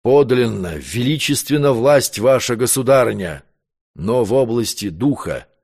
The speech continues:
велика моя. А, так вы монарх области духов.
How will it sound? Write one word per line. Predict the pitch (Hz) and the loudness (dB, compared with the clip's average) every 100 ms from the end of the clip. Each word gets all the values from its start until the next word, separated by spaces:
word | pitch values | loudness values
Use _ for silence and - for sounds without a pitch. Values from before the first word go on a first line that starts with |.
| _ _ _ | _ _ _
велика | 67 90 104 101 98 | -12 -6 -6 -4 -6
моя. | 95 82 62 - _ _ _ _ _ _ _ _ _ _ _ _ _ _ | -4 -6 -8 -14 _ _ _ _ _ _ _ _ _ _ _ _ _ _
А, | 165 180 160 123 113 | 0 4 4 2 0
так | 160 151 - | 0 -2 -2
вы | 135 143 156 151 | -4 0 2 2
монарх | 147 143 151 156 - - | 2 2 2 2 -2 -4
области | 160 147 151 151 - 165 | 0 2 0 -2 -4 -6
духов. | 147 147 254 226 104 - 65 - - | -6 -2 -2 0 -2 -6 -10 -10 -20